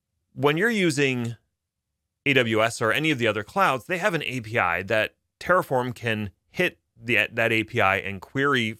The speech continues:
for the status. Oh,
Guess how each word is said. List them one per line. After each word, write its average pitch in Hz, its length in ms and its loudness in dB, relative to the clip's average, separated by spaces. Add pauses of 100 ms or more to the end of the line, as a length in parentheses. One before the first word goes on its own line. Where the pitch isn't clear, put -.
for 101 380 -2
the 90 500 -10
status. - 880 -2 (1600)
Oh, - 280 -20